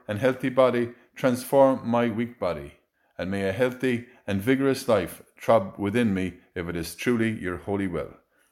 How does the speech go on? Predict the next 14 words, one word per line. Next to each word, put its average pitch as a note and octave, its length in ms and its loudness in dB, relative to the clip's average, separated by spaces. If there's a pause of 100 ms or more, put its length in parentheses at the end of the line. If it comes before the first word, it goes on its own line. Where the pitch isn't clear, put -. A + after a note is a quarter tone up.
(140)
As C#3 340 2 (240)
we C3 120 2
pray D#3+ 280 4
together F#2 580 0
and G#2+ 460 0
say A#2 280 0
for A2+ 160 -6
one G2+ 180 -2
another, E2 420 -8 (200)
"Hail F#2 200 -4
Mary, G2 360 0 (240)
full C3+ 180 4
of B2 120 2
grace, C3 420 2